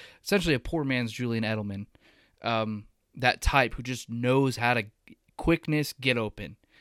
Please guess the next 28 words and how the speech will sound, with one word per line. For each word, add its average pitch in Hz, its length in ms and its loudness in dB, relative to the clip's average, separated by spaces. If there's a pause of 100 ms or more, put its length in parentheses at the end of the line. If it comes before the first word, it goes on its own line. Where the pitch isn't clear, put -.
(160)
get 147 120 4
open 143 320 2
quickly. - 840 -4 (600)
Um, 117 460 0 (1040)
and 147 160 2
so 156 380 6 (540)
with 151 220 2
our 175 140 8
secondary, 156 680 2 (160)
the 139 160 -2
way 127 300 4
that 135 160 2
it 120 140 -2
is, 107 480 -4 (1500)
there's 170 200 2
gonna 180 140 2
be 165 80 6
receivers 127 460 -4
getting 110 240 -4
open, 107 400 -6
and 104 420 -8
we're 110 80 -10
gonna 107 140 -6
be 101 120 -10
giving 101 240 -8
up 104 120 -10
some 110 200 -6
yards, 104 340 -6